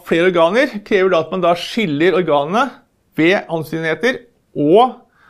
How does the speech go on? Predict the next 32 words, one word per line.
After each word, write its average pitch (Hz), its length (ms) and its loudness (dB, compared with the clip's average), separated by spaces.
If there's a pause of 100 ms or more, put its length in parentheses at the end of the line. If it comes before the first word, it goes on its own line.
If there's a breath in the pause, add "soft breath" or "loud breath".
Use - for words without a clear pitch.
(260 soft breath)
geografisk 170 540 0
nærhet, 220 320 0
så - 180 -8
at - 140 -6
det 165 160 -2
som 175 100 -6
er 180 80 -4
nær 147 160 2
hverandre 151 300 0 (400)
vil 165 100 -4
da 151 220 2
bli 151 160 -6
de-, 147 240 -2
sett 143 180 -4
på 131 80 -8
som 151 140 -8
samme 143 240 -6
volum 131 320 -8 (480 loud breath)
og - 80 -14
samme 123 240 -4
organ. 113 320 -10 (720 loud breath)
Og 165 100 2
ved 208 80 6
å 214 80 2
gi 202 160 -2
da 196 160 4
organene 170 480 -2
forskjellig 185 260 -4
farve, 208 380 2 (160)
slik 175 160 -8
som 190 100 -6
her, 247 300 2